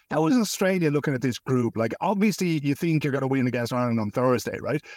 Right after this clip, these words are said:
Uh, but will they want to win all three games? Will they be happy to win their first two games and then put out, like, a B team against Canada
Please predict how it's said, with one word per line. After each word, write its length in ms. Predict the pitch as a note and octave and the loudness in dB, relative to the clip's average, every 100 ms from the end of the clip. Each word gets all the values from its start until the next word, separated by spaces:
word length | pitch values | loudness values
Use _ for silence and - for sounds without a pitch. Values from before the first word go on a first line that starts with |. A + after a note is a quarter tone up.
| - | -10
Uh, 300 | - F3 F3+ | -4 -2 -2
but 200 | F3 F#3 | -2 -2
will 200 | F3+ F3 | -2 0
they 100 | G3 | 0
want 200 | F#3 A3 | 2 2
to 60 | G#3+ | 2
win 200 | G3+ G#3 | 2 2
all 260 | G3+ G3 F#3+ | 2 0 -2
three 300 | - G#3 G#3 | 0 2 2
games? 440 | G3+ A3 G#3+ F#3+ | 2 4 2 0
Will 120 | F3 | 0
they 100 | E3 | 0
be 140 | D#3+ D#3 | -2 -2
happy 260 | F3+ G3 | 0 0
to 80 | F3 | 0
win 140 | F3+ | 0
their 100 | F3 | 0
first 300 | D#3 F#3+ F3 | 0 -2 -2
two 160 | - F3+ | -2 -2
games 360 | E3+ F3 F3 D#3 | 0 0 0 0
and 80 | |
then 140 | D#3 D#3 | 0 0
put 140 | F3+ | 0
out, 140 | E3+ F3 | 0 0
like, 100 | C#3+ | -4
a 60 | |
B 280 | A#2 C#3+ E3 | -2 0 0
team 300 | D#3 E3 E3 | 0 0 2
against 300 | D#3+ D#3 C#3+ | 0 -2 -2
Canada 420 | D#3 D#3+ D#3+ D#3 | -2 0 0 -2